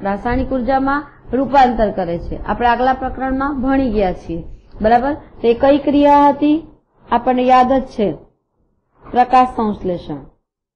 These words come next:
બરાબર? કે જેમાં સી ઓ ટુ, પાણી, એનો શું કર્યો? ઉપયોગ. અને સૂર્ય ઉર્જાની મદદથી રાસાયણિક ઉર્જાનું અન્ય ઉર્જામાં શું કર્યું? રૂપાંતર કર્યું છે. એટલે પ્રકાશ ઉર્જાનું રાસાયણિક ઉર્જામાં રૂપાંતર કર્યું છે.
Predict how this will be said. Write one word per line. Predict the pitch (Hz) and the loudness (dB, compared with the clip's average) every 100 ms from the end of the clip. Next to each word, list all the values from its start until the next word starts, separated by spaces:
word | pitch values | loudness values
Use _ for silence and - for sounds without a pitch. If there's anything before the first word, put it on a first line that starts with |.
| _ _ _ _ _ _ _ - | _ _ _ _ _ _ _ -6
બરાબર? | 196 220 262 370 | 2 2 2 0
કે | - 226 | 0 2
જેમાં | 220 226 233 233 | 2 2 0 -2
સી | - 247 | -2 2
ઓ | 269 | 4
ટુ, | 269 285 294 302 - - - - | 4 4 2 2 -2 -16 -6 2
પાણી, | 226 233 247 277 294 - | 4 4 2 2 0 -2
એનો | 214 220 | -4 -2
શું | 262 247 | -4 2
કર્યો? | 262 262 277 294 - - - | 2 4 4 4 0 -8 -2
ઉપયોગ. | 247 240 220 180 - - _ - | -2 2 2 2 -2 -12 _ -10
અને | 190 202 | -6 -6
સૂર્ય | 202 254 254 277 | -4 -2 4 6
ઉર્જાની | 277 269 226 277 277 | 6 4 4 4 4
મદદથી | 277 277 285 285 294 285 | 2 2 2 0 -2 2
રાસાયણિક | 220 220 254 254 269 294 | 2 2 0 -2 -2 -2
ઉર્જાનું | 294 254 240 190 165 - _ _ - - | 0 4 4 4 -4 -12 _ _ -8 0
અન્ય | 262 285 294 | 2 4 4
ઉર્જામાં | 262 208 226 226 240 | 2 2 2 0 -2
શું | 269 | -4
કર્યું? | 269 262 269 302 - - - | -2 0 -2 -4 -6 -16 -6
રૂપાંતર | 240 269 277 254 330 202 | -2 0 2 2 2 -4
કર્યું | 170 180 170 | -2 -4 -6
છે. | 170 | -6
એટલે | 170 - | -6 -6
પ્રકાશ | 214 220 254 254 | -4 0 -2 -2
ઉર્જાનું | 285 254 269 208 190 | -4 -2 -2 -2 -4
રાસાયણિક | 196 202 247 254 247 | -6 -6 -6 -6 -6
ઉર્જામાં | 247 240 254 269 320 - - _ 262 | -4 -2 -2 -2 -4 -6 -20 _ -2
રૂપાંતર | 294 302 285 254 226 196 | 0 4 4 2 -2 -2
કર્યું | 202 180 175 | -2 -2 -6
છે. | - | -10